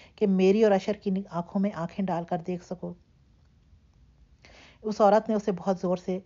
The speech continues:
अपनी पूरी कुव्वत से धक्का देकर अपने सामने से हटाया। उसके यूं दिक-,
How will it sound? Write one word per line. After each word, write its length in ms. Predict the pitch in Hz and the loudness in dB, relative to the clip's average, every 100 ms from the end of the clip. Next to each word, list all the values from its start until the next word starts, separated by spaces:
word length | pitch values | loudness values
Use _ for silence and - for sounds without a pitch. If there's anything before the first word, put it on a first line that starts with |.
| - | -14
अपनी 220 | - 180 | -8 -8
पूरी 300 | 175 196 196 | -6 -4 -4
कुव्वत 280 | - 175 175 | -6 -8 -6
से 100 | 190 | -8
धक्का 340 | - - 170 | -10 -4 -2
देकर 260 | 165 170 175 | -2 -6 -8
अपने 200 | - 175 | -8 -10
सामने 360 | - 156 175 | -8 -8 -8
से 160 | 175 185 | -8 -12
हटाया। 400 | - 151 160 151 - - - - | -10 -8 -8 -8 -14 -20 -20 -16
उसके 200 | 208 - | -8 0
यूं 240 | 233 226 220 | 2 2 0
दिक-, 180 | 202 | -2